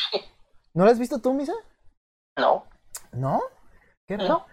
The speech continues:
Speaker 1: Y el punto es de que al, el papá le hace creer al niño que todo es un juego. Y entonces, eh, hay veces que los alemanes les tocaba, eh, habla-, eh, como que querían hablar con los italianos, pero pues no hablan italiano. Y dice,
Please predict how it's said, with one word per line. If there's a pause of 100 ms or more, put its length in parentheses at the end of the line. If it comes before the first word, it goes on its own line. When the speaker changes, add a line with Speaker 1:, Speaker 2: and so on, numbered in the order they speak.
(160)
Speaker 1:
Y
el
punto
es
de
que (360)
al, (100)
el
papá (500)
le
hace
creer
al
niño
que
todo
es
un
juego. (1080)
Y
entonces, (120)
eh, (220)
hay
veces
que
los
alemanes
les
tocaba, (540)
eh,
habla-,
eh,
como
que
querían
hablar
con
los
italianos,
pero
pues
no
hablan
italiano.
Y
dice,